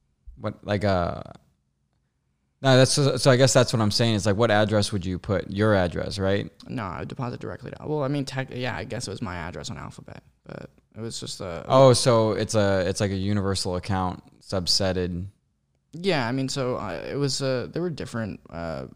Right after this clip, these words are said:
Speaker 2: you know, web forums that I would buy on and everything. Like, I would just, I was just buying, like, fake I Ds and weed and whatnot. But, like, uh,
Speaker 1: But Alphabet's kinda like a Coinbase in a sense at this time.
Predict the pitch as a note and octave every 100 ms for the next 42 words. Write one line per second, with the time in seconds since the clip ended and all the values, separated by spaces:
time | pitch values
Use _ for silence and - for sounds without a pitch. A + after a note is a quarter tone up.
0 | - - E2 D2+ F2 - F#2 F#2+ F2 -
1 | E2 C#2+ B1 E2 G#2 E2+ G2 F2+ F2 D#2
2 | D#2 C3 - E2 E2+ - D#3 F#3+ C#3 -
3 | - - - - C#2+ - - - - D2
4 | - - - D#2+ D2 B1+ A1+ G1+ - A2
5 | G2+ A2+ B2+ - - - _ _ - A2
6 | A#2 B2 A2+ A2 - A2+ G#2 G#2 - A2+
7 | G2+ F#2+ - G2+ F2+ F#2 E2+ F2 E2+ D#2
8 | - - -